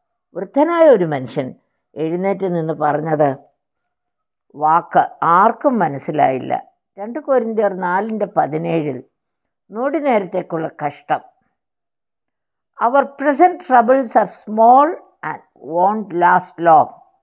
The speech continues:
എൻ എൽ ടി ബൈബിളിൽ അപ്രകാരമാണ് ആ വാക്യം പറയുന്നത്. "അത് കഴിഞ്ഞു പോകും." It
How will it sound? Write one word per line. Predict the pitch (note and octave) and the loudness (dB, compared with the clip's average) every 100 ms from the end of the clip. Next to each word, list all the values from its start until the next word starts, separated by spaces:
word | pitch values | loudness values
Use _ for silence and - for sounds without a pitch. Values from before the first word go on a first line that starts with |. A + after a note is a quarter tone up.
| _ _ _ _ _ _ - | _ _ _ _ _ _ -12
എൻ | E3+ G#3 | -8 -4
എൽ | B3+ | -4
ടി | B3 B3 | -2 -2
ബൈബിളിൽ | E3+ E3+ E3 D#3+ D#3+ | 0 0 0 0 0
അപ്രകാരമാണ് | D#3 E3 E3 E3 D#3+ D3 C#3+ | 0 0 0 2 0 -2 -4
ആ | D3+ | -2
വാക്യം | D3+ D3 - D3+ | 0 -2 -4 -6
പറയുന്നത്. | C#3 C3 C3+ - - - _ _ _ _ _ _ | -6 -8 -10 -12 -16 -20 _ _ _ _ _ _
"അത് | - B3+ | -4 -2
കഴിഞ്ഞു | D4+ D4+ D#4+ F4 | 2 2 2 0
പോകും." | B3+ E3 A#2+ - _ _ _ _ _ _ _ - | 0 -2 -4 -14 _ _ _ _ _ _ _ -20
It | - | -20